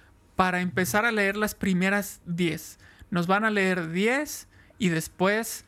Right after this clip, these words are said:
<clears throat> después de Dani, vamos a escuchar a Sarita y así nos vamos. Vamos a escuchar a cada una platicándonos diez frases,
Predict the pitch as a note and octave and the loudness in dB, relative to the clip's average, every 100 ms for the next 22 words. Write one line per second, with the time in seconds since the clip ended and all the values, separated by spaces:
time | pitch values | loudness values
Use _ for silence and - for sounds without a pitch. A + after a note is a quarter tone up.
0 | _ - _ _ - - - C#4+ A#3+ F3 | _ -20 _ _ -2 -2 0 2 2 0
1 | D#3+ - F3+ G3+ G#3+ G#3+ G#3 B3 - _ | -4 -2 2 2 2 2 -2 -4 -8 _
2 | _ - D#3+ D#3+ D#3+ - E3+ F3+ E3+ G3 | _ -4 -2 -2 -6 -8 -4 0 0 0
3 | G#3+ A#3 A3+ G3+ B3 B3 A#3+ G#3 E3+ F3+ | -2 0 0 0 -2 0 0 0 -2 -2
4 | F#3 F#3 F3+ - F3+ - - - - - | -4 -6 -6 0 0 -2 -12 -20 -12 -8
5 | - F#3+ B3 A3+ G#3 A3 - - - - | 0 2 2 0 0 0 -4 -14 -20 -20
6 | - F#3 E3+ - - G3+ G#3 G#3+ A3+ - | -4 -2 -2 -2 -2 0 0 0 -2 -6
7 | F#3+ F3+ F3 G3 G#3 G#3 G#3+ - - - | -10 -6 -2 2 2 0 -2 -8 -16 -10
8 | F#3 F3 E3+ - D#3 - | -2 0 0 -6 -12 -16